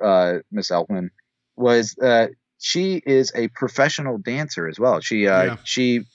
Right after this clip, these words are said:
Speaker 1: actually started her career as a professional dancer, and she appeared, she had appeared in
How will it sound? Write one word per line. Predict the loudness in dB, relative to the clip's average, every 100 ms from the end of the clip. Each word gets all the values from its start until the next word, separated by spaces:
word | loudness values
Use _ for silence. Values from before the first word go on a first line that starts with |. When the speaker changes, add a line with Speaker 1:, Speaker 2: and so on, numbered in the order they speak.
| -2
Speaker 1:
actually | 0 0 -2 -4
started | -2 2 2 0
her | -4 -6
career | -4 -2 0 0
as | -2 -6
a |
professional | -14 -8 -8 -8 -10
dancer, | -6 -6 -6 -6 -6 -10 -20 _
and | -2 2
she | 4
appeared, | 2 2 4 4 2 -4 _ -10
she | 0 2
had | 2
appeared | 0 0 2 2
in | -2 -2 -2